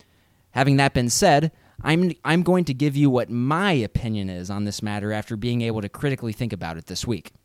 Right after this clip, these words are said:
Full disclosure, I do not believe that my take here is inherently correct.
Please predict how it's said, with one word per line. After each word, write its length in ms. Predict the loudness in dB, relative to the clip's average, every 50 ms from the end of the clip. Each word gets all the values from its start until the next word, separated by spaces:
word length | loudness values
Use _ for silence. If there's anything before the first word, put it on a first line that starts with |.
| _ _ _ _ _ _ _ _ _ _ _
Full 240 | -12 -2 0 2 2
disclosure, 580 | 2 0 0 0 2 2 2 2 0 -2 -4 -6 _ -18 -12 -4
I 100 | -2 0
do 140 | 2 2 2
not 440 | 2 2 2 2 0 0 -2 -4 -8
believe 340 | -8 -6 -6 -6 -6 -6 -6
that 100 | -8 -8
my 140 | -8 -10
take 260 | -10 -8 -8 -8 -8 -6
here 180 | -6 -6 -4
is 140 | -4 -4 -6
inherently 560 | -8 -8 -8 -8 -8 -8 -8 -6 -6 -8 -8
correct. 500 | -6 -6 -4 -4 -4 -6 -8 -14 -20 -20